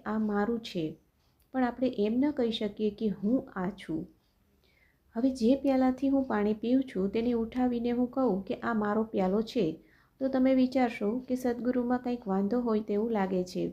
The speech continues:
પણ ચાલો થોડું વધારે સાંભળી લઉં. લોકો કહે છે કે તેઓ જ્ઞાની છે. પણ જો થોડા સમય પછી હું એમ કહું કે આ પ્યાલો હું છું, તો તમે ચોક્કસ કહેશો કે મારે આ વ્યક્તિ પાસેથી દૂર રહેવું જોઈએ.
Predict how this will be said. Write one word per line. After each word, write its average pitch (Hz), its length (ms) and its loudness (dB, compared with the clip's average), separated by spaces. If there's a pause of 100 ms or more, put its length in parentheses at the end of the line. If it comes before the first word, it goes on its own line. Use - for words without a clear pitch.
(520)
પણ 262 160 0
ચાલો 240 300 2
થોડું 220 280 0
વધારે 202 360 2
સાંભળી 196 400 0
લઉં. 170 200 -2 (480)
લોકો 220 280 0
કહે 254 220 2
છે 254 200 0
કે 226 120 0
તેઓ 208 280 2
જ્ઞાની 214 420 2
છે. 160 220 -8 (920)
પણ 226 320 0
જો 254 140 0
થોડા 202 300 0
સમય 254 320 0
પછી 247 320 -2
હું 254 160 0 (100)
એમ 240 180 -2
કહું 190 280 0 (100)
કે 254 120 -6 (160)
આ 226 140 -2
પ્યાલો 226 440 0
હું 233 360 2
છું, 180 200 -2 (760)
તો 208 60 -2
તમે 202 240 0
ચોક્કસ 269 520 -2
કહેશો 202 320 0
કે 196 140 -4
મારે 196 280 0
આ 214 100 0
વ્યક્તિ 214 340 -2
પાસેથી 214 520 -2
દૂર 247 240 4
રહેવું 175 340 2
જોઈએ. 160 340 -4